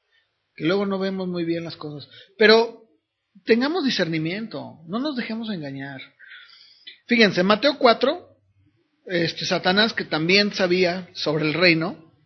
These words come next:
pues nada tonto, ¿verdad? Que dijo, "Yo me adelanto". Y le dice en el verso número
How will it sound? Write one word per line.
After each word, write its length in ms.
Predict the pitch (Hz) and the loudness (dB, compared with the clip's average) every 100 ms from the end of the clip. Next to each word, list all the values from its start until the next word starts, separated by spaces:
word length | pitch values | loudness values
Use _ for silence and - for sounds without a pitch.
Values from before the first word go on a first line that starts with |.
| _ _ | _ _
pues 160 | 156 | -6
nada 320 | 165 208 220 - | 0 0 0 -2
tonto, 360 | 262 311 196 | -4 -4 -4
¿verdad? 340 | 165 208 311 _ | -4 -4 -8 _
Que 100 | 175 | 0
dijo, 320 | 165 160 156 | 0 0 -4
"Yo 160 | 151 151 | -4 -4
me 120 | 196 | -4
adelanto". 680 | 214 180 208 262 247 190 180 _ _ _ _ _ _ _ _ _ _ _ _ | -6 -6 -8 -10 -12 -14 -16 _ _ _ _ _ _ _ _ _ _ _ _
Y 100 | 220 | 4
le 120 | 226 | 8
dice 460 | 233 277 277 262 220 | 8 6 6 4 4
en 100 | 208 | 2
el 120 | 208 | 4
verso 320 | 208 240 233 | 4 2 0
número 720 | 233 226 226 202 147 135 - | 0 0 2 2 0 -4 -14